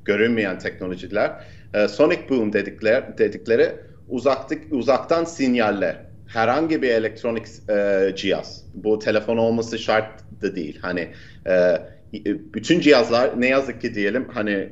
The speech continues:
kolaylık için, e, nesnelerin internetinde her şey internete bağlı. Ya Bluetooth ya wireless üzerinde,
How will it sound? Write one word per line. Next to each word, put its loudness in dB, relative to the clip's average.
kolaylık 2
için, -8
e, -2
nesnelerin -2
internetinde -4
her 0
şey 2
internete -2
bağlı. -2
Ya 0
Bluetooth -4
ya 4
wireless 2
üzerinde, 0